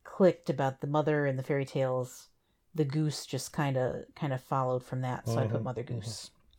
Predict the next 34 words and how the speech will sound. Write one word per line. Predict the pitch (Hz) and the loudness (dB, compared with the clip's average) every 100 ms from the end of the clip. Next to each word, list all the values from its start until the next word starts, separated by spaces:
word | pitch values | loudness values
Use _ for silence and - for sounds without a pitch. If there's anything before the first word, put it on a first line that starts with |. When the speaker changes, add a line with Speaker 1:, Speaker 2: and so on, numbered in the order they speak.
| - - - _ - | -10 -10 -20 _ -2
Speaker 2:
And | |
that | 160 | -2
was | 233 | -2
correct. | - 170 - - - - | 0 -2 -2 -10 -12 -6
Well | 143 | -2
done. | 139 131 | -2 0
Speaker 1:
Phew. | 320 269 - - - - - _ - - - _ _ - - - _ _ _ _ _ _ - | 0 -2 -4 -18 -20 -20 -20 _ -20 -20 -20 _ _ -20 -20 -20 _ _ _ _ _ _ -20
Speaker 2:
Uh, | - _ | -20 _
question | - - 139 - 120 110 | -8 0 0 0 -4 -4
four | - - 170 135 127 156 - - | -10 -6 -2 2 4 2 -4 -8
asks | 143 151 - - | -6 -4 -6 -4
us | 135 | -4
for | - - 127 120 | -6 -2 -2 -2
a | 123 113 | -6 -6
soul | - - 147 151 139 | -6 2 4 4 4
and | 123 131 | 2 2
R | 131 | 4
and | 127 120 | 4 4
B | 131 | 2
legend | 120 123 120 117 113 - _ _ _ _ - | 4 4 4 0 -2 -8 _ _ _ _ -14
whose | 120 | -2
last | 110 131 135 | 0 2 2
name | 120 | 2
was | 113 | 0
Hawkins | - 156 - 120 120 - - _ _ _ | 4 4 4 2 0 -4 -12 _ _ _
and | 131 | -6
whose | 110 | -4
stage | - 139 165 131 | 0 2 2 2
name | 139 127 | 4 4
was | 117 113 | 2 0
her | - 110 104 | -4 -4 -4
given | - 156 160 139 127 120 | 0 2 4 2 0 2
name | 131 135 127 | 4 4 2
reversed. | 117 101 104 135 143 - - - - | 0 -2 4 4 4 0 -4 -4 -8